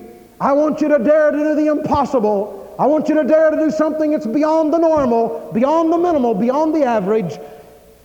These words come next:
And I'll bless you, and I'll be with you, and I'll take care of you if you'll do it." And God will use you if you can rise above those fear strings that would pull you down and fasten you to mediocrity.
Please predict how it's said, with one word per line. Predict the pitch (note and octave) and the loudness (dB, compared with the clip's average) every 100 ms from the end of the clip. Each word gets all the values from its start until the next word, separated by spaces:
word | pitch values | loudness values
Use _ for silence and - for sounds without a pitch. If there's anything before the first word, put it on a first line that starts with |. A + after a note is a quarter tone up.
| - | -18
And | B2+ | -12
I'll | C3 F3 | -8 -6
bless | D#3+ F#3+ G3 - D#3 | -4 -4 -6 -8 -8
you, | C#3 | -8
and | |
I'll | C#3 D#3 | -6 -6
be | D#3 | -4
with | F3+ F#3+ - | -2 -2 -4
you, | D3+ | -8
and | C3+ | -8
I'll | C#3 | -8
take | C#3+ E3 E3 | -8 -10 -8
care | E3 C#3 | -8 -8
of | A#2+ | -8
you | C3+ | -10
if | B2+ | -10
you'll | C#3 | -10
do | C3 B2+ | -10 -12
it." | A#2+ - - _ _ _ _ _ _ _ _ _ _ _ _ | -14 -20 -20 _ _ _ _ _ _ _ _ _ _ _ _
And | B2+ A#2 | -18 -10
God | C3+ D3 | -8 -6
will | C3 | -6
use | F3 D#3 A2+ | -6 -8 -8
you | A#2+ C3+ - - - | -12 -12 -16 -18 -14
if | B2 | -8
you | D3 | -8
can | C#3 B2 | -6 -6
rise | C#3 D3 D3+ C#3 | -4 -4 -4 -6
above | C#3 D#3 D#3+ D#3 - - - - | -6 -4 -4 -8 -12 -20 -20 -8
those | D3 D3+ C#3+ | -6 -4 -8
fear | - - G3 F3 D3 C3 - | -10 -4 0 0 -2 -6 -12
strings | - - F3+ D#3+ C#3+ C#3+ C3+ | -18 -8 -4 -2 -4 -6 -8
that | D3 | -6
would | C3+ C3+ - | -6 -8 -6
pull | F3 E3+ | -4 -2
you | D#3+ D#3+ | -2 -2
down | D3 F3+ E3 D3 | -2 -2 -2 -6
and | C#3+ A3+ | -8 -10
fasten | - F#3+ F3+ - F3 | -8 -6 -6 -6 -6
you | F3+ F3 | -2 -2
to | |
mediocrity. | F3 F3+ F#3 F3+ F3 F3 E3 D3 C#3 | -2 -2 -2 -2 -4 -6 -10 -10 -12